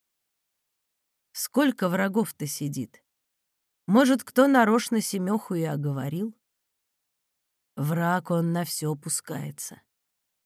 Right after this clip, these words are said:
Он бережно огладил оструганную щепочку своими короткими, поросшими рыжим пухом пальцами. Только теперь это была уже не щепка, а маленькая деревянная ложечка для соли или горчицы.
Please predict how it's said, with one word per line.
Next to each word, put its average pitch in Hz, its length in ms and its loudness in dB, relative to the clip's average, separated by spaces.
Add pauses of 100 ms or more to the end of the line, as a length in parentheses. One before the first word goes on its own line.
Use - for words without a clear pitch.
(440)
Он 233 220 8
бережно 220 460 8
огладил 214 500 4
оструганную 202 680 0
щепочку 202 520 -4
своими 190 380 0
короткими, 196 720 -2 (180)
поросшими 190 560 0
рыжим 185 380 2
пухом 196 400 -2
пальцами. 202 560 -2 (960)
Только 233 240 4
теперь 254 320 2
это 247 140 2
была 240 280 4
уже 233 200 2
не 240 140 4
щепка, - 560 -4 (680)
а 220 80 4
маленькая 294 440 6
деревянная 262 580 6
ложечка 214 520 2
для 180 220 -2
соли 262 300 2
или 170 200 0
горчицы. 175 720 -4